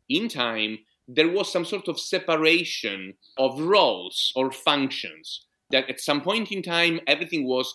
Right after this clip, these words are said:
kind of condensed in the shaman, but at some point in time, the shaman split its own workings into that of a psychologist, into that of a sh-, of a, of a doctor, of a medical doctor,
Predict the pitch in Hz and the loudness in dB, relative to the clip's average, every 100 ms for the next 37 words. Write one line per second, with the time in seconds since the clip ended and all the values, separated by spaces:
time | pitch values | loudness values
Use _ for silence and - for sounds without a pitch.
0 | - 120 120 110 - 123 120 127 131 - | -4 -2 -2 -4 -6 -6 2 2 2 -2
1 | 120 131 196 - 123 110 110 139 220 _ | -4 0 0 0 0 0 -2 -4 -6 _
2 | - _ 143 143 180 - 220 254 254 240 | -20 _ -4 -2 -4 -2 -2 0 -2 -2
3 | 220 208 208 202 165 151 - 180 175 170 | -4 -4 -2 -2 -4 -6 -2 0 2 0
4 | 156 _ _ _ - - - 196 185 - | -2 _ _ _ -14 -10 0 4 4 2
5 | - - 139 - 160 151 151 143 135 170 | -12 -10 -8 -2 0 2 2 2 4 4
6 | 165 - 87 90 - - - _ _ - | 4 0 -10 -10 -18 -18 -20 _ _ 0
7 | 156 160 160 147 143 127 123 - 117 - | 2 2 2 2 2 -2 -2 0 -2 0
8 | 113 117 117 156 220 - - _ _ _ | -2 -2 -2 -4 -4 -12 -20 _ _ _
9 | - 165 170 156 147 135 117 - - 147 | -2 0 0 0 0 0 -2 -4 -2 -2
10 | 127 120 120 120 117 113 117 135 139 - | 0 0 2 2 2 0 2 2 2 -2
11 | - 104 104 113 131 175 165 107 92 85 | -10 -6 -4 0 2 4 2 -2 -12 -14
12 | _ 107 117 | _ -10 -8